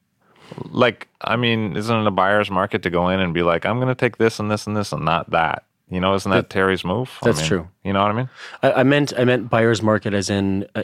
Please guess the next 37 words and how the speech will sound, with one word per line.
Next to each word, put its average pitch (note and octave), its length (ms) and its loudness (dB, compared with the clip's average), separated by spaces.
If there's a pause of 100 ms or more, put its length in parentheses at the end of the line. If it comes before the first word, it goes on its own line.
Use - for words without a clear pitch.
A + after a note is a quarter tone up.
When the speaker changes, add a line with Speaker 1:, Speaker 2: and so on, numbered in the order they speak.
Speaker 2:
it's - 160 -6
easy, G#2 420 -2
it's, G#2 240 -2
i-, - 960 -14
everything's, A2 380 2
i-, - 720 -8
it's - 120 -2
harder A#2 240 4
to F#2 80 -4
buy G2 220 2
those F#2 180 -2
wines. E2+ 240 -4
I G2 40 -2
meant G#2 180 2
it G2+ 120 -2
in G2+ 140 0
a, F#2 100 -2
the G#2+ 240 0
opposite G2 380 0
way. C#2+ 120 -2
Speaker 1:
Oh, F#2+ 220 4
sorry. C#2+ 320 -4
Speaker 2:
Okay, A#2 180 0
Speaker 1:
I'm G2+ 40 0
Speaker 2:
so D3+ 180 0
Speaker 1:
dumb. D#3 80 -4
Speaker 2:
in C3+ 100 2
Austria, B2 580 2
no, C3 160 2
you're, B2 340 0
you're A#2 140 2
actually G2 220 -4
probably - 260 -4
<laughs> A2 80 0
right G#2+ 120 0
in F#2+ 100 0
that, F2+ 160 -2